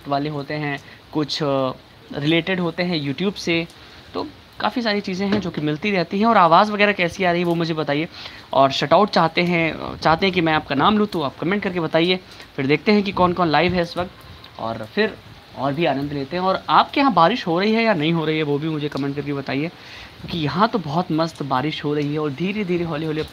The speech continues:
तेज़ भी होगी। तो हालांकि भीग तो नहीं सकते, क्योंकि भीगेंगे तो बीमार भी पड़ सकते हैं, इसलिए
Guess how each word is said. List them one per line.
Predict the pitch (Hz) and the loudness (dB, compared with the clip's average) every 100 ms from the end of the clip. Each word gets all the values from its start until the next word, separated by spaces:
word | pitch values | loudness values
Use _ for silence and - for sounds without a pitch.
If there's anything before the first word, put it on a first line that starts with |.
| - - - - | -16 -16 -18 -2
तेज़ | 165 170 156 | 4 4 4
भी | 165 | 4
होगी। | 156 143 151 - - - - | 4 0 -2 -6 -20 -20 -10
तो | 127 120 117 113 113 127 - - - - - - | -8 -6 -6 -10 -12 -16 -20 -20 -20 -20 -18 -8
हालांकि | 131 147 160 | -2 0 0
भीग | 139 151 151 | 2 -2 0
तो | 151 | 0
नहीं | 151 | 0
सकते, | 170 156 - | 0 -4 -4
क्योंकि | 151 151 156 | -6 -4 -4
भीगेंगे | 151 143 151 156 | -2 -2 -2 -2
तो | 156 | -4
बीमार | 143 135 139 147 | -2 -2 -2 -2
भी | 147 | -6
पड़ | 143 135 | -6 -6
सकते | 127 - 139 | -6 -8 -4
हैं, | 139 | -2
इसलिए | 135 135 143 | -4 -4 -4